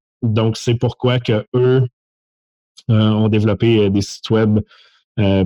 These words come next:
pour de la documentation, des exemples et autres. Et en même temps, euh, ce qui est super, c'est que le W trois C, euh, présentement, le Web Button est en candidate proposal et il va passer en, en, en recommendation, excusez,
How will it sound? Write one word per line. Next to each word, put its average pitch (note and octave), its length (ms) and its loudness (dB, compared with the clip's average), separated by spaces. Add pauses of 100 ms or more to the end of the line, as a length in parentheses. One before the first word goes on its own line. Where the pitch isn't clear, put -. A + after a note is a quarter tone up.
(100)
pour G#2 140 0
de G2 40 2
la F#2+ 80 0
documentation, G2+ 800 -2
des G#2 200 0
exemples A2 440 -2
et G2+ 80 0
autres. E3 320 -2 (500)
Et A2+ 300 2
en C3 120 0
même A#2+ 240 0
temps, E3 380 0 (160)
euh, G#2 680 -2
ce - 140 -14
qui A#2 140 0
est - 20 2
super, C3 500 -2
c'est C3 180 -4
que A#2 120 -4
le A2 140 2
W A2 640 0
trois G#2+ 360 -2
C, C#3+ 580 0 (260)
euh, A2 120 0
présentement, A#2+ 600 0
le C#3+ 80 2
Web A2+ 180 2
Button G#2+ 280 0
est A#2+ 160 -2
en A2 160 0
candidate A#2 600 0
proposal A#2 720 0
et A#2 100 0
il A#2 60 2
va A2+ 120 0
passer G#2+ 300 -2
en, A2 420 0
en, G#2+ 340 -2
en A2 80 2
recommendation, A2+ 640 0
excusez, C#3 400 -2